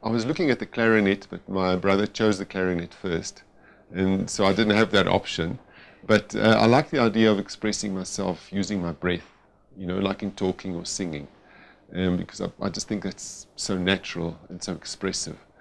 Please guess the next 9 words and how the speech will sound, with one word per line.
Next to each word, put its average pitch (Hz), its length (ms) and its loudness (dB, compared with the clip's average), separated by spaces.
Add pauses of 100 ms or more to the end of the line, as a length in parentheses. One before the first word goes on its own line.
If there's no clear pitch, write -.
(320)
So, 90 560 4
um, 87 560 2
but, 104 100 -2
and 101 220 0
I 101 60 2
saw 120 340 -2
that 107 160 0
the 98 80 -10
flute 107 320 -4